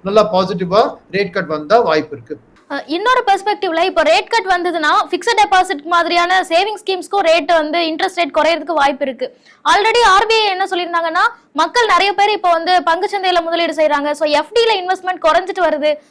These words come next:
Speaker 2: அப்படிங்கிறதையும் ஒரு வார்னிங்கா கொடுத்திருந்தாங்க. ரேட் கட் வரும் பட்சத்துல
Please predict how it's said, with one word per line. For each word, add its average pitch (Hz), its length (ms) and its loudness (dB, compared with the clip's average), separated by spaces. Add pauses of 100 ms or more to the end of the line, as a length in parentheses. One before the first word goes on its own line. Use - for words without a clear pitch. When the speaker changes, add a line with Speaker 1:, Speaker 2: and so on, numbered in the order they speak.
(120)
Speaker 2:
அப்படிங்கிறதையும் 415 500 0
ஒரு 359 100 2
வார்னிங்கா 349 380 0
கொடுத்திருந்தாங்க. 339 580 -4 (340)
ரேட் 453 320 0
கட் 480 180 0
வரும் 403 220 2
பட்சத்துல 359 380 0